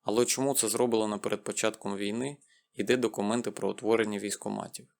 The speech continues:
Немає ясності щодо посвідчень, а без посвідчень державного зразка, які в них можуть бути повноваження. Т Ц К — це орган військового управління, тобто орган управління військовими або військами.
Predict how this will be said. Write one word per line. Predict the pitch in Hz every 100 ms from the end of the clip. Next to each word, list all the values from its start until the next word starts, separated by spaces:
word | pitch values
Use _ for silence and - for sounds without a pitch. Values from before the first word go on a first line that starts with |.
| _ _ _ _ _ _ -
Немає | 123 185 147
ясності | 117 113 - - 104
щодо | - 113 110
посвідчень, | - - 98 95 - 101 - _ _ _ -
а |
без | 107 107
посвідчень | - 107 143 147 - 107
державного | 104 107 110 107 101
зразка, | 101 101 - 139
які | 113 107 131
в | 113
них | 107 113
можуть | 101 101 101
бути | 110 -
повноваження. | 101 104 104 98 95 - 87 90 - _ _ _ _ _ _ _
Т | 117
Ц | -
К — | - 190
це | 196 120
орган | 131 117 110
військового | 104 - 127 120 110 113
управління, | 107 110 101 95 92 92 - _ _ _
тобто | - 107 113
орган | 110 165 127 110
управління | 107 110 104 139 139 107
військовими | 110 - - 92 95 98 101 _ _ _
або | 101 113 135
військами. | 135 - - 50 -